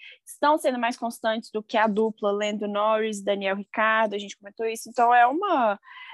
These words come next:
ferramenta até, eu acho, que é do arsenal do, do piloto, que ela tem que ser levada adiante, né? Então, vamos torcer pros nossos brasileiros acertarem as rodas e conseguirem ter essa constância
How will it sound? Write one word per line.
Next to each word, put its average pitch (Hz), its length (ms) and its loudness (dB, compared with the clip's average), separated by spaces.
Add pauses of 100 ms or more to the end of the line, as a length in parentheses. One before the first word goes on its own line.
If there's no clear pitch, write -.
(160)
ferramenta 294 760 0
até, 214 260 0
eu 208 80 2
acho, 190 300 -2
que - 80 -8
é 196 80 -4
do 196 100 -10
arsenal 196 540 -4
do, 190 340 -8
do 202 140 0
piloto, 220 500 2
que - 80 -4
ela 262 180 2
tem 247 220 -2
que 320 100 -10
ser 233 540 -2 (340)
levada 254 440 2
adiante, 240 520 -10
né? 180 120 -8
Então, 190 340 -4
vamos 202 240 0
torcer 208 500 0
pros 208 140 -8
nossos 208 240 -2
brasileiros 202 500 -2
acertarem 208 840 -2 (720)
as 202 240 -6
rodas 247 520 4 (720)
e 240 180 -6
conseguirem 269 540 -2
ter 269 80 -2
essa 262 220 0
constância 254 680 -6